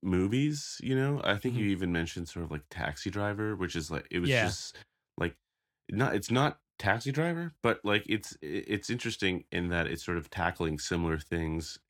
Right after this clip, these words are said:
Speaker 1: but coming at it from, like, a different angle, which I loved, a
Speaker 2: Yeah.
Speaker 1: softer angle,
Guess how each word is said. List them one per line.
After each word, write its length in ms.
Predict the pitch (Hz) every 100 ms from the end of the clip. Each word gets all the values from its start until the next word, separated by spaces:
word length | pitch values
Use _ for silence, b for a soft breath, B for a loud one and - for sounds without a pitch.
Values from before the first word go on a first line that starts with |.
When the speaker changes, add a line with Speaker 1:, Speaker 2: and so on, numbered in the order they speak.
| _ _ _ _ _ _ _
Speaker 1:
but 160 | 87 -
coming 340 | 95 90 90
at 160 | 82 80
it 120 | 58
from, 200 | - 82
like, 160 | 80 78 _
a 80 | 82
different 400 | 78 78 90 73
angle, 520 | 78 95 139 156 147 _ _
which 180 | 92 -
I 80 | 87
loved, 260 | 82 95
a 40 | 92
Speaker 2:
Yeah. 40 |
Speaker 1:
softer 460 | - 76 85 - 90
angle, 520 | 80 90 127 147 135